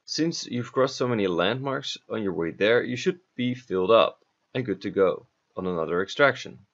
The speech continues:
Once you've completed the extraction, head to the first landmark in Dark Zone seven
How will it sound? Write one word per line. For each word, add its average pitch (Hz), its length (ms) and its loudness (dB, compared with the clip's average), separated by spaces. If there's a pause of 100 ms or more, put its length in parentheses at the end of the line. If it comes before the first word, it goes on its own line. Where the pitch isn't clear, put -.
(260)
Once 165 200 0
you've 135 120 -6
completed 107 600 -4
the 131 120 0
extraction, 131 680 0
head 110 200 2
to - 120 -14
the - 80 -6
first 95 360 -4
landmark 87 440 -2
in 85 160 -8
Dark 78 260 2
Zone 80 240 -10
seven 123 500 2